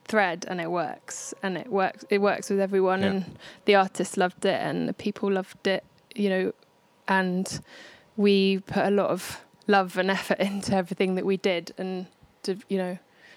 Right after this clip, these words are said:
Speaker 1: developed a website and a network essentially for it to grow, and it has grown, and we've got people all over the world now as part of it, and we've done, I don't know, six shows. How many street art projects?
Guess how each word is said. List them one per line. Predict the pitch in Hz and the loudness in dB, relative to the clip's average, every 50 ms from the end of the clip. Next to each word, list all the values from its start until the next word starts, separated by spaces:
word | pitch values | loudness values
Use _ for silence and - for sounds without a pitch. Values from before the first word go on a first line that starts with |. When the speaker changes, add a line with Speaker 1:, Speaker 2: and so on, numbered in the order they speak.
| _ _ _ | _ _ _
Speaker 1:
developed | - 196 196 185 180 170 - - - - | -4 -2 0 0 0 -2 -4 -8 -8 -4
a | 185 | -2
website | 190 190 190 - - 180 180 165 | 0 0 -2 -2 -4 -4 -4 -4
and | 160 180 | -4 -4
a | 185 | -4
network | 185 185 - - 175 170 156 185 - - | -4 -4 -4 -4 -4 -6 -6 -6 -8 -10
essentially | 196 - 185 180 - - - 196 190 | -6 -6 -6 -6 -6 -6 -6 -4 -6
for | 196 - - | -6 -6 -8
it | 180 - - | -10 -8 -8
to | - 208 | -12 -6
grow, | - 202 196 190 185 180 180 185 185 185 | -2 0 2 2 2 0 -2 -4 -4 -4
and | 202 208 | -4 -4
it | - 190 | -6 -4
has | 180 202 196 190 - | -2 -2 -2 -2 -4
grown, | - - 196 196 190 196 190 190 | -2 0 2 2 4 2 2 0
and | 190 190 185 - - - - - - - - - - - _ _ _ | 0 0 -2 -4 -8 -20 -20 -20 -20 -20 -20 -20 -20 -20 _ _ _
we've | 202 185 - | -4 -4 -2
got | - 196 - - | -4 -4 -4 0
people | - 190 - - 185 | -2 -2 0 0 0
all | 185 185 185 185 180 | 2 2 2 2 0
over | 185 185 180 180 | 0 -2 -2 -2
the | 175 175 | -2 0
world | 180 180 175 180 180 - | 0 0 0 -2 -4 -2
now | 180 185 185 180 | -2 -2 -2 -2
as | 185 185 | -4 -6
part | - - 196 180 - - | -4 -4 -4 -4 -2 -4
of | 185 190 | -6 -4
it, | 170 151 135 - | -4 -6 -6 -6
and | 175 185 180 180 - - - - - | -6 -8 -8 -8 -10 -14 -20 -8 -4
we've | 214 196 185 - | -4 -4 -2 0
done, | - 190 190 185 180 180 - - - - - - - - - _ _ _ _ _ - - - - - _ _ - | -2 0 0 0 -2 -4 -6 -10 -12 -12 -12 -14 -16 -18 -20 _ _ _ _ _ -20 -20 -20 -20 -20 _ _ -8
I | 214 | -6
don't | 196 180 | -6 -4
know, | 190 180 175 | -2 -4 -4
six | 180 - - 208 - - - - - - - - | -4 -4 -4 -4 -4 -4 -10 -14 -12 -10 -8 -8
shows. | - - 190 185 185 185 180 180 180 - - - - - - - - - - _ _ _ _ _ _ | -2 0 2 2 4 2 2 0 -2 -6 -10 -10 -10 -12 -12 -14 -16 -20 -20 _ _ _ _ _ _
How | - 202 190 | -8 -6 -4
many | 185 185 180 | -4 -4 -4
street | 185 - - 196 156 | -6 -6 -6 -6 -4
art | 165 - - | -4 -8 -8
projects? | - - 185 185 - 185 - - - - - - | -8 -10 -8 -8 -8 -10 -12 -12 -18 -20 -20 -20